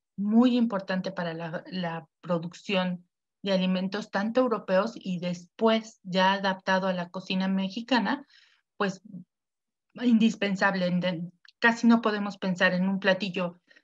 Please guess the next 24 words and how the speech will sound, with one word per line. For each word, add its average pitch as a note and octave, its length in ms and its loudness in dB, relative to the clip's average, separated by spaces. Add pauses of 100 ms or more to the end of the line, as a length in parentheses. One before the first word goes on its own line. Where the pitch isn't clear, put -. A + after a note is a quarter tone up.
(180)
mexicano F#3+ 580 0
hoy F3 120 -2
en F#3 120 -2
día A#3 260 0
que F#3 120 -4
no F3 260 -4
pase E3+ 240 -6
por F#3+ 200 -2
manteca D#3 580 -6 (240)
y D#3+ 100 -8
que, - 140 -12
y E3 420 -4
verdaderamente F3+ 760 0
es G3+ 60 -8
lo G3 100 -6
que E3 120 -10
le D#3 120 -6
da E3 200 -10 (920)
un G#3 160 -4
sabor F#3+ 320 2
fabuloso F#3+ 580 -2
a D#3+ 40 -4
la D3 120 -6
manteca. D3 380 -8